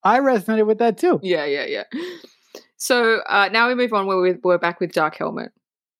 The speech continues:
Speaker 2: and his colonel says he, "Oh my God, okay, this scene is so funny." He wants to see the, he goes, "Get," 'cause they're trying to find where Lone Star is. He goes, "All right, get me the video V H S of Spaceballs, the movie." And Dark
Speaker 1: <laughs>
Speaker 2: Helmet goes,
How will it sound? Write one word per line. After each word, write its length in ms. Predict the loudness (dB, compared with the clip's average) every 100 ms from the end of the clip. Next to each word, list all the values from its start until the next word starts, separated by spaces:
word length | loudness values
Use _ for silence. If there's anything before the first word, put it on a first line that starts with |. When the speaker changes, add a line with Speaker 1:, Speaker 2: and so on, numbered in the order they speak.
| _
Speaker 2:
and 180 | -4 -2
his 160 | -2 -4
colonel 480 | -4 -4 -4 -8 -10
says 600 | -6 -2 -2 -4 -10 -16 _ _ _ _ _ _
he, 420 | -6 0 2 2 0
"Oh 280 | 0 2 2
my 140 | 0 -2
God, 240 | -2 -2
okay, 300 | -4 -4 -4
this 200 | -6 -6
scene 180 | -2 -2
is 160 | -4
so 420 | -6 -4 0 0 0
funny." 360 | -2 -4 -6 -10 -18 -18 -20 _
He 120 | 0
wants 280 | 2 2 0
to 100 | -4
see 200 | 0 2
the, 180 | 2 0 -6 _
he 80 | 0
goes, 200 | 2 2
"Get," 300 | 2 0 0 -4
'cause 120 | 0
they're 100 | 0
trying 220 | 2 2 0
to 80 |
find 380 | 2 2 2 2
where 160 | 2 2
Lone 220 | 0 -2
Star 260 | -2 -2 -2
is. 80 | -2
He 60 |
goes, 180 | 0 2
"All 60 | 2
right, 220 | 2 2
get 160 | -2 0
me 80 |
the 100 | -2
video 540 | 0 0 2 2 2 0
V 140 | 0
H 160 | 0 0
S 140 | -4 -6
of 60 |
Spaceballs, 560 | -8 -4 -4 -4 -8 -6
the 60 | -8
movie." 360 | -8 -10 -14 _ _ _ _ _ _ _ _ _ _ _ -4
And 160 | 0
Dark 220 | 2 2
Speaker 1:
<laughs> 20 | 2
Speaker 2:
Helmet 280 | 2 2
goes, 380 | 2 2 2 -6